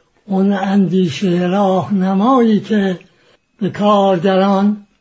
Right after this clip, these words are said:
و قشرهای مردمی انگیزهٔ تحرک می‌داد وجود نداره، یا اون اندیشه‌هایی که در، فعلاً در سر دارند،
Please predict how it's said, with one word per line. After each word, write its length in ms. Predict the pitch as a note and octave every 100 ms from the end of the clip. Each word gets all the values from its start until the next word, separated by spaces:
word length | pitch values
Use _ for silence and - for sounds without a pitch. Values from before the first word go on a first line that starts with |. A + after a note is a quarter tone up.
| _ _ _ _ _ _
و 60 | G3
قشرهای 800 | F#3 F#3+ F#3+ D3+ F3+ F#3+ F#3+ G3
مردمی 840 | F#3+ F#3 F3+ G3 G3 G3+ G3+ - - _ _ _
انگیزهٔ 840 | G3 F#3 G3 F3 F#3+ C#3 G3+ G3
تحرک 680 | F#3+ G#3 D#3+ F3+ E3 G#3 -
می‌داد 600 | G#3 F3 G#3+ B3 C4+ C#4 C#4 - _ _ _ -
وجود 380 | D#3+ G3+ G3 G#3
نداره، 500 | G3+ F#3 E3+ D#3+ C#3 - _ _ _ _ _ _ - -
یا 400 | F#3+ F#3 F#3 E3 - -
اون 300 | G#3 A3 G#3
اندیشه‌هایی 760 | F3+ F3 E3 D#3+ F3+ F3+ A3 F#3
که 140 | G3
در، 220 | F#3+ F3
فعلاً 680 | E3+ - A3 F#3 F#3 A3 A#3
در 180 | F#3+ F3
سر 260 | - F#3
دارند، 920 | E3+ F3+ E3+ E3 A#3+ C4 C4 C4 B3+